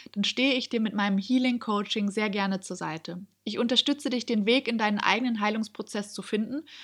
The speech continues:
und gemeinsam entdecken wir wieder, dass du selbst am Ende dein eigener Heiler bist.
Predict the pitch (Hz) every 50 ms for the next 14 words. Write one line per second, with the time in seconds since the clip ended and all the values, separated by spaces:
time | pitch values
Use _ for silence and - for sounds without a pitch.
0 | - - - - 226 220 - 214 226 214 247 320 339 339 294 262 226 233 226 220
1 | 254 - - 254 220 208 226 226 240 247 262 269 - - - - - 233 214 -
2 | - 302 302 294 254 240 240 262 - - - 214 196 - 208 214 226 202 208 190
3 | 196 - - 185 180 180 175 170 165 165 160 160 160 165 170 160 - - - -